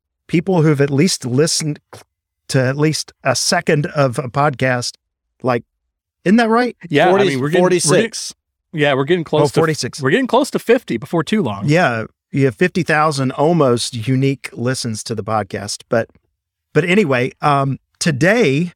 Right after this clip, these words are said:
Speaker 1: we want to ask you that if you have not done it already, to like and subscribe to the podcast. You can do so by hitting the plus sign on Apple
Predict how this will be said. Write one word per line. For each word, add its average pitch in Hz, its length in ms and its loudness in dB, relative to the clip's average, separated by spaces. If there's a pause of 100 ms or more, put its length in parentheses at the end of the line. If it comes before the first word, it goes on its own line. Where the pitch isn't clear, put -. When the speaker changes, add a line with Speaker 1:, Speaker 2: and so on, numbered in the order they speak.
(320)
Speaker 1:
we 135 180 0
want 156 300 0
to 139 140 -4
ask 143 340 -4
you 131 260 -2
that 127 160 -4
if 123 120 -2
you 131 100 -2
have 120 120 -2
not 147 280 -2
done 135 180 -2
it 135 120 -6
already, 131 640 0
to 117 140 -6
like 123 440 -2
and 117 140 -6
subscribe - 600 -2
to 117 100 -10
the 104 80 -8
podcast. 147 580 -4
You 117 80 -4
can 107 160 -8
do 117 100 -6
so 120 240 -2
by 107 180 -2
hitting 110 240 -2
the 104 100 -6
plus 143 260 -4
sign 139 380 -4
on 107 260 -8
Apple 151 400 -4